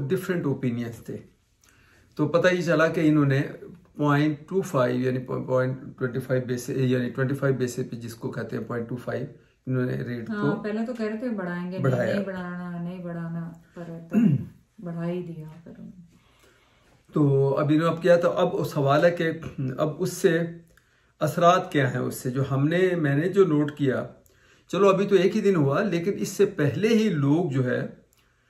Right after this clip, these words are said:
Speaker 1: वो थोड़ी इस फिक्र में थे कि interest rate के, आपको याद होगा ट्वेंटी टू मार्च ट्वेंटी टू के अंदर,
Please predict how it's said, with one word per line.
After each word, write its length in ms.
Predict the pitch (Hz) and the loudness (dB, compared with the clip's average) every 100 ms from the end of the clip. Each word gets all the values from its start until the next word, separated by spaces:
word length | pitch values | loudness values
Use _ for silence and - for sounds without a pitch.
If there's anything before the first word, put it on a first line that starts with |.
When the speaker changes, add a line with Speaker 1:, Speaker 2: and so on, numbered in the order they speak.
| _ _ _ - | _ _ _ -4
Speaker 1:
वो 120 | 185 180 | 0 6
थोड़ी 180 | 196 214 | 6 6
इस 140 | - | 0
फिक्र 320 | 180 175 185 | 0 2 2
में 200 | 185 175 | 2 2
थे 200 | 147 185 | 2 4
कि 160 | 208 190 | 6 4
interest 560 | 175 151 170 170 - | 2 2 4 4 0
rate 220 | 165 170 170 | -4 -4 -4
के, 60 | |
आपको 380 | 165 147 151 160 | 0 2 2 2
याद 300 | 139 135 170 | 2 2 0
होगा 240 | 165 160 170 | 0 0 0
ट्वेंटी 680 | 170 - 135 - 143 135 147 | -2 -6 -8 0 0 0 -4
टू 520 | - 156 175 175 - - - - - - - 127 | -4 -4 -4 -6 -8 -14 -16 -16 -18 -18 -6 -2
मार्च 460 | 120 127 165 202 - - | 0 2 4 2 -2 -2
ट्वेंटी 300 | 147 143 139 | -2 -2 -4
टू 220 | 151 202 | -4 -2
के 120 | 208 | 0
अंदर, 400 | 185 123 127 - | 0 0 -2 -4